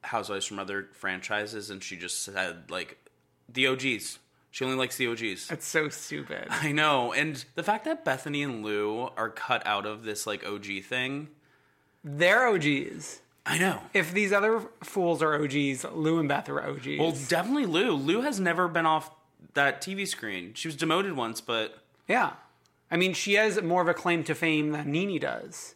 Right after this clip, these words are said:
Speaker 2: 'Cause Nene was not on a season.
Speaker 1: Well, I think what happened was she missed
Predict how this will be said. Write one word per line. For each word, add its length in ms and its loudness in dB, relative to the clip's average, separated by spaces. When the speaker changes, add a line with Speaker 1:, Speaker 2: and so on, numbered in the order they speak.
Speaker 2:
'Cause 140 0
Nene 460 4
was 180 2
not 280 4
on 240 4
a 120 -2
season. 580 -6
Speaker 1:
Well, 180 0
I 160 4
think 320 -4
what 140 0
happened 460 -2
was 240 -2
she 360 -2
missed 880 -2